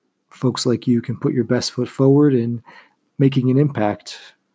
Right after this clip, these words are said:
on learning. Even if you're not working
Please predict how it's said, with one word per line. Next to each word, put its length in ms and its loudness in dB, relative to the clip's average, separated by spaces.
on 200 -2
learning. 400 -2
Even 200 4
if 140 -4
you're 100 4
not 340 -2
working 580 0